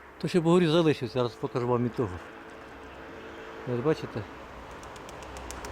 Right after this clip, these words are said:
Щоб не думали, що я фокуси показую. Тихо, тихо, тихо, тихо, тихо, тихо.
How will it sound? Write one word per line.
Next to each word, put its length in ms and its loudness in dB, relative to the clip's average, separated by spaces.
Щоб 120 2
не 120 6
думали, 360 6
що 100 2
я 60 6
фокуси 420 2
показую. 500 0
Тихо, 220 2
тихо, 320 0
тихо, 300 2
тихо, 240 0
тихо, 220 -2
тихо. 360 -8